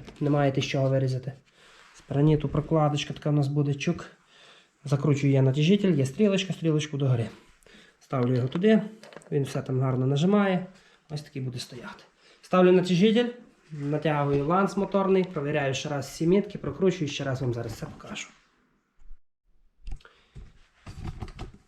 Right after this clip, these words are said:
Так, і що? Нарешті дозбирав я моторчика. Получається, е, мітки на колінвалі, мітка ось тут.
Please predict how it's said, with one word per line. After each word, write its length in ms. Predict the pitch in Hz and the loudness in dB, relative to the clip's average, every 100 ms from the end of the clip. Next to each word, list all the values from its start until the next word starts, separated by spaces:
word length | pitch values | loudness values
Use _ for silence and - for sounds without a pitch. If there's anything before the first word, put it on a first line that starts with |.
| _ | _
Так, 280 | 208 185 - | 6 6 4
і 60 | 151 | -2
що? 420 | - 208 - - - - - - - - - - | 4 4 4 -4 -16 -20 -20 -20 -20 -20 -8 2
Нарешті 580 | 151 226 - 247 233 - | 6 6 6 4 2 0
дозбирав 460 | 156 147 165 190 190 | 0 2 6 6 8
я 100 | 185 | 6
моторчика. 600 | 180 175 - - 127 107 - - - _ | 6 4 4 -2 -8 -8 -12 -20 -20 _
Получається, 800 | - 175 170 202 165 151 165 147 139 | 6 6 8 6 6 4 2 2 4
е, 300 | 139 139 139 | 4 6 8
мітки 580 | 190 180 - 143 123 - - _ _ _ _ _ _ _ - | 8 8 4 0 0 -2 -16 _ _ _ _ _ _ _ 0
на 200 | 147 160 | 2 4
колінвалі, 500 | 160 147 139 135 123 | 4 4 6 4 4
мітка 500 | 131 147 143 131 117 | 4 2 2 -4 -6
ось 100 | 131 | -6
тут. 300 | - 160 - | 0 -2 -2